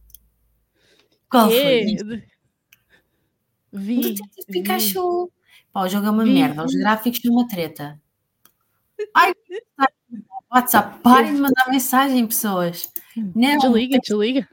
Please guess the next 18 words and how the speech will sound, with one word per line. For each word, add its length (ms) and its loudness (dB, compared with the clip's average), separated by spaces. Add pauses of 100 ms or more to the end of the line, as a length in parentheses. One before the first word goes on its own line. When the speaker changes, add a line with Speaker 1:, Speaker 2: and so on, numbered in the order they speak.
(1400)
Speaker 1:
É 100 4
a 40 6
pessoa 200 2
com 80 0
Speaker 2:
Eu, 100 6
Speaker 1:
quem 120 4
Speaker 2:
eu 80 6
Speaker 1:
vou 80 4
gravar 220 8
Speaker 2:
saio. 160 6
Speaker 1:
amanhã 160 2 (120)
o 40 -20
podcast. 680 -4 (640)
Speaker 2:
Eu 220 0
saio 260 4
de 60 -14
todo 280 0
lado. 380 2